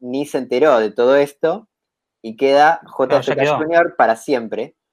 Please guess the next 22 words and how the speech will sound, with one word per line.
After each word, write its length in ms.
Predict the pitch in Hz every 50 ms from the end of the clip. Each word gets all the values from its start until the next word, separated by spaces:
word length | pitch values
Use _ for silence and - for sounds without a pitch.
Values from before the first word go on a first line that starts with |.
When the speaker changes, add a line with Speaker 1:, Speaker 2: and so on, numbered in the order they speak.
| _ _ _
Speaker 1:
Así 280 | - 135 135 - 175 170
que 200 | 180 185 - - -
en 120 | 156 160
este 280 | 208 220 220 - 226 208
caso 560 | 220 220 220 220 - 226 226 220 - - _ _ _
te 80 | - 135
diría 260 | 135 143 170 175 170
que 120 | 165 143
la 100 | 139 127
versión 320 | 131 131 127 - - 170 170
latina 560 | 160 160 156 - 190 185 190 196 202 202 -
es 200 | 175 160 - -
hasta 260 | 165 143 - - 131
más 220 | 131 151 170 180 -
fiel 480 | - - 185 170 170 180 196 233 262 _ _ _ -
que 340 | - 120 120 135 - _ -
la 160 | 147 131 117
original, 580 | 117 120 117 - - 123 117 107 101 101 101 _ _ _ _ _ _ _ -
que 80 | -
la 80 | 110 107
versión 240 | 110 113 - 127 123
yankee. 480 | 120 - 113 101 104 101 101 101 _